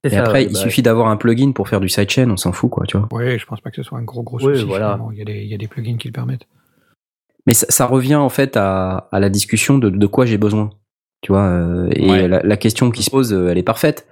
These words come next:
Speaker 2: Euh, si t'as pas besoin de toutes les fonctionnalités d'un Cubase pleine version ou d'un Reaper,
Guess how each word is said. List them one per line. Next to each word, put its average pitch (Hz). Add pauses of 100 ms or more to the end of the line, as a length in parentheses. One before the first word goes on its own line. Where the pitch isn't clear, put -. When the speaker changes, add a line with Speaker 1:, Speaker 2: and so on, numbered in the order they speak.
(420)
Speaker 2:
Euh, -
si -
t'as 104
pas 139
besoin 120
de 98
toutes 101
les 101
fonctionnalités 98
d'un 90
Cubase 95
pleine 95
version 98
ou 95
d'un 87
Reaper, 98